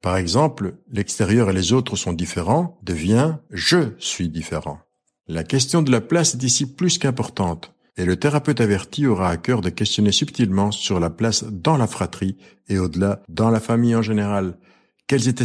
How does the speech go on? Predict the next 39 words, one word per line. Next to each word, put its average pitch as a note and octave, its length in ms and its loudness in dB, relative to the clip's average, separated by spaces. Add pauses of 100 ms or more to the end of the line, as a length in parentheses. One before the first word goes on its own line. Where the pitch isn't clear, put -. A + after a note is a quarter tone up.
(120)
les A2 140 4
demandes ? G#2+ 440 2 (360)
Quelle A#2 360 2
l'ambiance, G#2+ 640 2
et F#2 80 -4
cetera. F#2+ 460 -2 (340)
De F2+ 100 -4
même B2 320 4
pour F#2+ 160 -2
la F2 100 2
question - 340 0
du E2+ 340 -2
comme F2 220 0
il F#2 160 0
faut. - 580 -2
Un F#2+ 160 2
enfant F#2 240 0
comme E2+ 220 2
il A#2 80 4
faut, B2+ 380 -2
ça - 140 0
voudrait A#2+ 240 4
dire G2 260 -2
quoi ? E2 260 -8 (540)
Il B2 120 2
faut C3 180 2
quoi ? F#2+ 400 -4 (600)
Et A#2 80 2
pourquoi B2+ 300 2
il F2+ 160 2
faut ? - 400 -6 (240)
Qu'est-ce E3 260 6
qui C3 140 0
se - 120 2
cache A#2+ 280 2
derrière F#2+ 280 0
ces - 120 -4
dires G2 200 -2
conscients ? F#2 540 -4